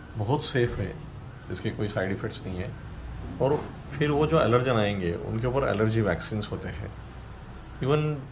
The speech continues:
कुछ बच्चों को जो food allergy होती है, vegetable, fruits, eggs, इनके भी accurate प्रकार के, जो इसका accuracy बहुत अच्छा है,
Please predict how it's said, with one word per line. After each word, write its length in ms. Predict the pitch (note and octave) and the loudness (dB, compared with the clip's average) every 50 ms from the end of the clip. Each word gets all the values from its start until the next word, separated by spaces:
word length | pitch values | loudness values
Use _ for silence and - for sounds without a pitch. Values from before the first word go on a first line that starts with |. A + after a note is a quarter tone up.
| - - | -10 -8
कुछ 160 | - C3+ - - - | -6 -6 -4 -2 -2
बच्चों 260 | A#2 A#2 - B2+ B2 | -2 -2 0 -2 -2
को 180 | B2+ C3 B2+ | -2 -2 -2
जो 100 | A#2+ B2 A#2+ | -2 -2 -2
food 220 | - - A2+ G#2+ | -2 -2 0 0
allergy 280 | G#2 G#2 G#2 G2+ G2 G2 | 0 0 0 -2 -2 -2
होती 300 | F#2+ F#2+ F#2 - F2+ F2 | -2 -4 -4 -4 -4 -6
है, 260 | F#2 G2 F#2 F2+ F2 E2+ E2+ - - - - - - - - - - - - - - - - - - - - - - - - - - - - - - - - - - - - - - - - - - - - - | -4 -4 -6 -8 -8 -10 -10 -12 -14 -14 -14 -14 -14 -14 -14 -14 -14 -14 -12 -12 -12 -12 -14 -14 -14 -14 -14 -14 -14 -14 -16 -14 -14 -12 -12 -12 -12 -12 -12 -12 -12 -14 -14 -14 -14 -14 -14 -14 -14 -14 -10 -4
vegetable, 640 | A2+ A2+ A2+ A#2+ B2 - B2+ A2+ A#2 A2 G#2+ G#2 G#2 G2+ - - - | -2 0 2 2 4 4 4 6 6 6 6 4 2 0 -2 -4 0
fruits, 440 | A2+ G#2 G#2 G#2 G2+ G#2 - - - - - - - - - - - - - - - - - - - - - - - - - - - - - - - - - - G#2 | 2 6 6 6 6 4 2 -4 -8 -8 -10 -12 -12 -12 -12 -12 -14 -14 -14 -14 -14 -14 -14 -14 -16 -16 -16 -14 -14 -14 -12 -12 -12 -12 -12 -12 -12 -12 -10 -4 0
eggs, 460 | G2 G2 G2 G2 F2+ F2 - - - - - - - - - - - - - - - - - - - - - - - - - C#3+ | 0 2 2 2 0 -2 -6 -8 -12 -12 -14 -14 -14 -16 -16 -16 -16 -16 -16 -16 -16 -16 -16 -14 -14 -14 -14 -14 -14 -10 -6 -4
इनके 280 | B2 B2 B2 - D#3 | -2 0 2 4 4
भी 180 | D3 D3+ E3 E3 | 6 6 6 6
accurate 720 | D#3+ D#3+ - - - - - - - C#3 C#3+ D3+ C#3+ - - | 4 4 0 -4 -8 -8 -4 0 2 4 4 4 2 2 0
प्रकार 340 | A2 A2 A2+ A#2 G#2+ - - | 0 2 4 2 2 2 0
के, 100 | G#2 F#2 F2+ - - - - - - A#2 A2 G#2 | -4 -6 -6 -6 -8 -10 -10 -10 -8 -6 -6 -2
जो 140 | G#2+ A#2 A#2+ | 0 0 0
इसका 320 | A2+ A2+ - - D3 C3+ A#2 | 0 0 0 2 2 2 2
accuracy 440 | G#2+ - - B2+ B2 - - B2+ | 2 0 -2 -2 -2 -2 -2 -2
बहुत 240 | A2 G#2 G#2 G#2 - | 0 2 2 0 0
अच्छा 200 | - - - A2 | -2 -4 -4 -4
है, 220 | G2 A2 - F#2+ | -4 -2 -4 -4